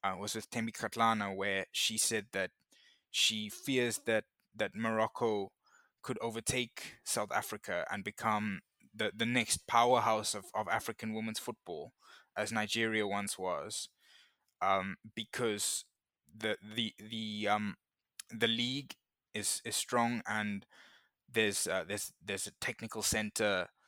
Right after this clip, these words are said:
Um, South Africa, South Africa is just not,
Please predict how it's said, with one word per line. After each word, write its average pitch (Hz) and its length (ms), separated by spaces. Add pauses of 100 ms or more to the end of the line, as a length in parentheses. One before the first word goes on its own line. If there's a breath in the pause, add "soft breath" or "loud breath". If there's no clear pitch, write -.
(480 loud breath)
Um, 98 360 (760)
South 110 220
Africa, 113 640 (180)
South 113 220
Africa 117 360
is 110 160
just - 360
not, 120 340